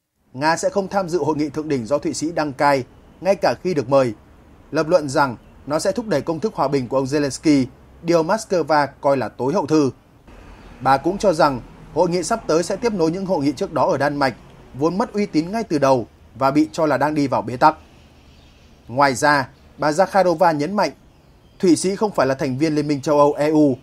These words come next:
hay Tổ chức Hiệp ước Bắc Đại Tây Dương nato. Tuy nhiên, quốc gia vốn có vị thế trung lập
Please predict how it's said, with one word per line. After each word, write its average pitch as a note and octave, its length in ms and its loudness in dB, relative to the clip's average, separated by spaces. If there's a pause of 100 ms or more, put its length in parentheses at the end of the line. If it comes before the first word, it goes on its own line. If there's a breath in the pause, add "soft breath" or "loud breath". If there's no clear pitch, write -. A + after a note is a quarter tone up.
(220)
hay G3+ 180 0
Tổ F3 200 -2
chức G#3+ 220 -4
Hiệp D3 140 -4
ước F#3 100 0
Bắc G3+ 120 -2
Đại C#3+ 140 0
Tây C#3+ 180 -2
Dương C#3 260 -2
nato. C#3 240 0 (640)
Tuy D#3 120 0
nhiên, D3+ 280 2 (340)
quốc A3 200 2
gia F3 220 4
vốn D3+ 200 -4
có D3+ 120 0
vị F3 200 -2
thế C#3+ 100 -2
trung D#3 220 -4
lập C#3+ 260 0